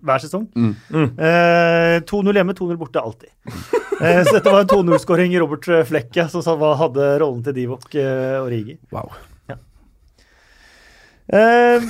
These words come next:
Speaker 1: og apropos da denne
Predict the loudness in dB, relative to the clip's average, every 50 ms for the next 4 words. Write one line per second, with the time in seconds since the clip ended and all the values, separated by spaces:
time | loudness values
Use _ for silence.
0 | -12 -16 -20 -20 -20 _ _ -14 -12 -10 -10 -10 -10 -4 0 0 2 2 2 0
1 | 2 4 4 6 6 6 4 4 4 2 4 4 4 6 6 6 4 2 0 0
2 | 2 4 6 6 6 6 4 4